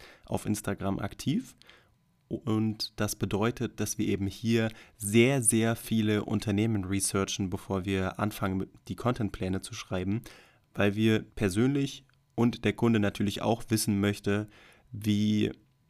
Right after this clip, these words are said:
die Branche agiert. Hierzu suchen wir also immer zwischen einhundert und dreihundert Unternehmen.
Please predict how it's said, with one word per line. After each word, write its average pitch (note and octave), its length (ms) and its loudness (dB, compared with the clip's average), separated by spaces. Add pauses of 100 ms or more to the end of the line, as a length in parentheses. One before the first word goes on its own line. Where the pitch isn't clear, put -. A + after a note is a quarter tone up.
(320)
die G#2 120 -2
Branche F#2+ 880 0 (680)
agiert. G2+ 560 0 (120)
Hierzu C3 400 0
suchen G#2+ 420 0
wir G2 440 0 (160)
also G2 480 -2 (160)
immer G#2+ 260 0
zwischen - 440 -6
einhundert A2 680 0
und - 260 -6 (100)
dreihundert G#2 720 0
Unternehmen. A#2+ 720 0